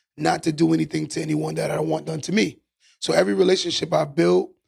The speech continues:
I usually started at a very high point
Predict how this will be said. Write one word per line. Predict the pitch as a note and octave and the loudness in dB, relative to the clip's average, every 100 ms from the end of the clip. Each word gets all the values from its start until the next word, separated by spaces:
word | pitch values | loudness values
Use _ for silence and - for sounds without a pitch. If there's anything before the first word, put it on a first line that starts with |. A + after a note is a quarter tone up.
| _ _ - | _ _ 0
I | D#3+ | 2
usually | E3+ D#3 D#3+ | 2 -2 -4
started | - D#3+ D3+ | -2 -2 -2
at | D3 D3+ | -2 -6
a | |
very | D3 D#3+ E3 | -4 -4 -2
high | C#3+ D#3+ E3 | -2 -2 -2
point | - E3+ F#3 - | -2 0 0 -2